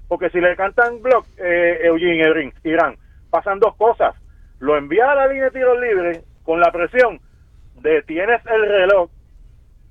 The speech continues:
que a lo mejor en el interín de eso te da tiempo para reunirte con tu equipo en lo, en lo que toma el primer tiro libre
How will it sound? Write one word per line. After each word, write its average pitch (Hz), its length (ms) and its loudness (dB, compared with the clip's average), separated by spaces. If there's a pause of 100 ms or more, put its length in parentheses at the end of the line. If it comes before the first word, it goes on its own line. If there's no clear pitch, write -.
(380)
que 165 80 -4
a 156 60 0
lo 151 120 0
mejor 190 300 2
en 202 80 0
el 185 140 0
interín 180 520 -2
de 247 180 4
eso 226 180 -6
te 180 100 -4
da 196 140 0
tiempo 220 320 -2
para 185 240 2
reunirte 175 400 -2
con 220 160 0
tu 208 100 2
equipo 190 360 -2
en 151 80 -2
lo, 151 180 2 (360)
en 151 200 -2
lo 156 100 2
que 160 140 -2 (160)
toma 196 220 2
el 214 100 -6 (100)
primer 214 300 0
tiro 233 220 2
libre 220 340 -2